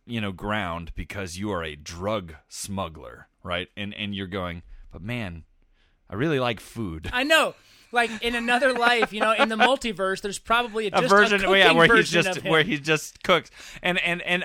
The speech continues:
Speaker 1: almost, it does even make you wonder, like, was he, was he going straight? Like, was this, like, his sort of, like,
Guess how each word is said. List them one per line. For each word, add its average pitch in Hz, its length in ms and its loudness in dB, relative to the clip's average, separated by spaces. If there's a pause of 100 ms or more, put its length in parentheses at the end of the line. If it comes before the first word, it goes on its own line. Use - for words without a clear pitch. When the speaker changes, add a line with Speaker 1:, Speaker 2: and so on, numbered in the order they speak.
Speaker 1:
almost, 196 440 4
it 156 120 -2
does 180 220 2
even 170 180 -6
make 139 180 -4
you 131 80 -6
wonder, 131 260 -4
like, 101 200 -4
was 104 160 -10
he, 139 220 -6
was 120 240 -6
he 131 220 -12 (100)
going 123 240 0
straight? - 440 -2
Like, 120 160 -2
was 123 140 -4
this, 135 220 -2
like, 123 180 0
his 135 220 -2
sort 139 260 0
of, 117 140 -4
like, 113 380 -2